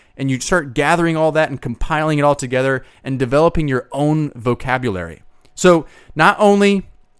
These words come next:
listen to other jazz musicians, but listen to other styles of music, okay? So spread out your influences. Don't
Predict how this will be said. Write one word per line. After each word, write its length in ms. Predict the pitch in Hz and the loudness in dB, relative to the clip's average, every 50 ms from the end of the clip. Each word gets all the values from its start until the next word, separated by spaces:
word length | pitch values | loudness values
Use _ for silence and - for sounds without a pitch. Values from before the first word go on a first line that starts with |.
| _ - - _ - | _ -20 -20 _ -4
listen 320 | 175 160 165 - 175 156 | -2 0 0 0 0 0
to 100 | 151 147 | 0 2
other 160 | 156 147 147 | 2 2 2
jazz 340 | 127 - 135 127 127 127 117 | 2 2 2 2 2 2 0
musicians, 540 | 123 120 120 113 - - 117 110 107 - - - - _ _ _ | -4 -6 -8 -8 -8 -8 -8 -8 -10 -12 -14 -18 -20 _ _ _
but 300 | - 110 107 127 127 - | -8 -4 -2 -2 -2 -2
listen 280 | 143 147 151 - 165 147 | -2 -4 -2 -2 -4 -6
to 100 | 120 - | -4 -4
other 180 | 135 127 131 120 | -4 -2 -2 -4
styles 600 | - - 135 120 113 110 110 110 104 - - - _ _ - | -2 -2 0 2 2 0 0 -2 -4 -8 -12 -14 _ _ -10
of 140 | 113 107 98 | -10 -8 -4
music, 480 | 110 113 110 101 92 - - - - - _ _ | -4 -4 -4 -4 -6 -10 -14 -16 -20 -20 _ _
okay? 340 | - - - 123 123 123 123 117 | -8 -4 0 2 2 2 0 -2
So 260 | - - 147 131 117 - | -2 0 0 0 0 -2
spread 540 | - - - - - - 175 165 170 170 175 - | -6 -6 -6 -6 0 2 4 6 6 4 2 4
out 240 | 147 147 147 - | 4 4 4 4
your 120 | - 135 135 | 2 -2 -2
influences. 760 | - 123 120 107 - 117 117 113 104 - 117 107 104 - - - - _ _ - - 101 101 | -2 -4 -4 -4 -2 -4 -4 -4 -4 -6 -8 -8 -8 -10 -12 -16 -20 _ _ -20 -18 -6 0
Don't 420 | 123 127 127 135 139 139 - - | 2 2 4 4 2 0 -4 -10